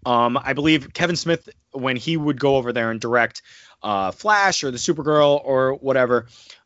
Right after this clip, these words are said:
um, uh, and he's been trying to get his version of Automatopoeia, the character he created for the Arrowverse, uh, for the Arrow comic books on T V for years, and I think that would be great, but that's besides the point.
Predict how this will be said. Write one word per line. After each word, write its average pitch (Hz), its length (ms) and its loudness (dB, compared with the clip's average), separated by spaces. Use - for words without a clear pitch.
um, 131 480 0
uh, 117 200 0
and 123 140 -2
he's 135 160 -4
been 123 340 -4
trying 139 400 0
to 123 60 -10
get 123 320 -2
his 127 360 -4
version 120 360 -2
of 113 100 -2
Automatopoeia, 120 840 0
the 110 100 -12
character 113 380 0
he 117 140 -8
created 120 480 -4
for 113 120 -6
the 104 100 -2
Arrowverse, 117 720 0
uh, 117 140 -2
for 113 280 0
the 113 360 -4
Arrow 113 220 2
comic 107 340 -6
books 123 300 -2
on 117 180 0
T 123 140 -6
V 117 140 -4
for 113 160 -8
years, 113 360 2
and 104 220 -6
I 104 60 0
think 104 160 -8
that 104 120 2
would 95 120 -6
be 90 80 -10
great, 147 360 2
but 110 220 0
that's 101 180 -6
besides 110 320 -2
the - 60 -20
point. 101 240 -6